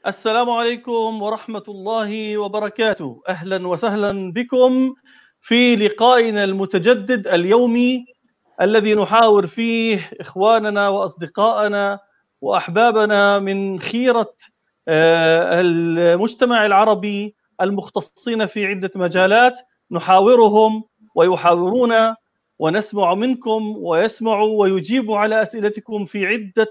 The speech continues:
مواضيع، بعضها مختص وبعضها فكري وبعضها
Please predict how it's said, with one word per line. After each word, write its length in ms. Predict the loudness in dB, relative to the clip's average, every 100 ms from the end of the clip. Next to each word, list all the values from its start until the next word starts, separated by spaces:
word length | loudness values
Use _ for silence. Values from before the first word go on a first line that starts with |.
| -4
مواضيع، 680 | -2 0 0 -2 -2 -4 -4 _ _ _
بعضها 440 | 2 2 4 2
مختص 560 | 2 -4 0 0 0 -20 _ _ _ -4
وبعضها 680 | 0 2 0 -2 0 0
فكري 600 | 0 -6 -8 -6 -4 -6 _ _ _ _
وبعضها 840 | 0 2 2 0 2 4 4 2